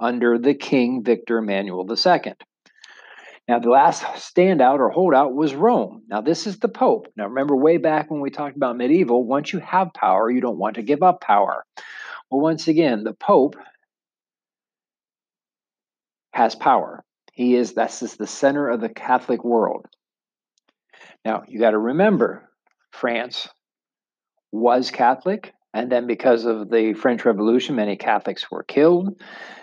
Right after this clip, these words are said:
so forth and so on. So just remember, all these overlap. <clears throat> Well, since the Pope doesn't want to give up power, but he also doesn't have his own army, so we'll get to that in a second.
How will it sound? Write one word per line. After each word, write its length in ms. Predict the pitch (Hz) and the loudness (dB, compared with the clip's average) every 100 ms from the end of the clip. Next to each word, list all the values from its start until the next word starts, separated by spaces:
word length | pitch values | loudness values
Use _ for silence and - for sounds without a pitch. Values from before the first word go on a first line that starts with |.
| _ _ _ _ _ _ _ | _ _ _ _ _ _ _
so 180 | - 175 | 0 0
forth 300 | 165 165 143 | 4 2 2
and 100 | 160 | -2
so 200 | - 127 | 2 0
on. 180 | 117 95 | 0 -4
So 280 | - 120 117 | 0 0 2
just 220 | 135 - | 0 0
remember, 300 | 175 175 135 | 0 2 4
all 240 | 104 127 | 4 4
these 240 | 147 160 131 | 4 2 4
overlap. 580 | 139 139 135 110 - - _ _ _ _ _ _ _ _ _ _ _ _ _ _ - | 2 4 2 2 -2 -12 _ _ _ _ _ _ _ _ _ _ _ _ _ _ -12
<clears throat> 80 | 427 220 180 107 85 - _ _ _ - _ _ _ _ _ - - _ - - - - - - | -2 2 2 0 -10 -20 _ _ _ -20 _ _ _ _ _ -16 -16 _ -20 -20 -20 -18 -8 0
Well, 140 | 139 | 2
since 200 | 175 165 | 2 -2
the 80 | - | -2
Pope 320 | - 233 - | 2 2 4
doesn't 220 | 156 143 | 0 2
want 80 | 143 | 0
to 40 | |
give 120 | 135 127 | 2 2
up 120 | - | 2
power, 320 | 165 143 117 | 2 2 2
but 200 | 110 139 | 0 4
he 80 | 151 | 4
also 200 | 180 196 | 4 2
doesn't 240 | 165 135 | 0 0
have 160 | 143 127 | -2 -2
his 140 | 123 | 0
own 180 | 123 113 | -2 0
army, 380 | 143 127 117 - | 0 0 -4 -10
so 160 | - | -4
we'll 160 | 127 151 | 2 4
get 160 | 143 143 | 2 0
to 60 | 135 | 0
that 120 | 107 | 0
in 80 | 110 | -2
a 0 | |
second. 400 | 120 95 - | -2 -2 -4